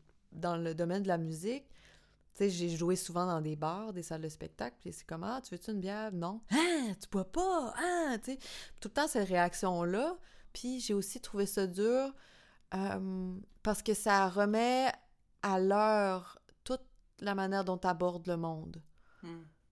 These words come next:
Speaker 1: Puis quand je parle du monde, je parle le monde, pas les gens, là, mais dans le sens,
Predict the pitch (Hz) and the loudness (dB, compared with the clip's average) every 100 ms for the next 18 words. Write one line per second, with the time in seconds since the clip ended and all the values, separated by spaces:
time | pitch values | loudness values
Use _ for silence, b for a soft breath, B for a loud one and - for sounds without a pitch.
0 | _ - 190 202 196 208 202 190 190 202 | _ -4 -4 0 2 4 4 4 0 2
1 | - 185 175 170 170 185 190 190 185 170 | 2 4 4 2 0 0 -2 0 0 0
2 | 165 160 202 269 254 240 180 - - 170 | -2 -2 -4 -6 -6 -4 -4 -4 -6 -4
3 | 180 175 208 208 202 - | -2 -2 -2 -2 -4 -8